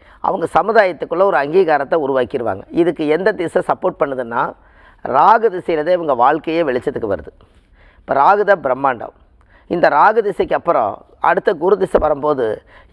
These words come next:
இவங்க அமைதியான தோற்றத்துக்கு வந்துருவாங்க. அப்ப சனி மகா திசை வரும்போது இவங்களுக்கு நாற்பது, ஐம்பது, அறுபது வயசு ஆகி போயிடும்.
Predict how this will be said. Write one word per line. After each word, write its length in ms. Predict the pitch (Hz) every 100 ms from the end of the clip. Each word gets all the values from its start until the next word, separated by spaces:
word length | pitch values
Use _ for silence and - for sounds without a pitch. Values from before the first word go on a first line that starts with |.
| 151
இவங்க 160 | 147 135
அமைதியான 460 | 156 208 202 190 196 160
தோற்றத்துக்கு 420 | 147 - 143 143
வந்துருவாங்க. 380 | 113 101 67 - _ _ _ _ _ _ _ _ -
அப்ப 160 | - 165
சனி 180 | 156 208 240
மகா 160 | 214 196
திசை 160 | 180 185
வரும்போது 260 | 170 147 190 190
இவங்களுக்கு 340 | 160 160 160 131
நாற்பது, 320 | 135 165 - 147
ஐம்பது, 220 | 143 143 131
அறுபது 220 | 123 120
வயசு 200 | 131 175 143
ஆகி 120 | 123 -
போயிடும். 280 | 107 -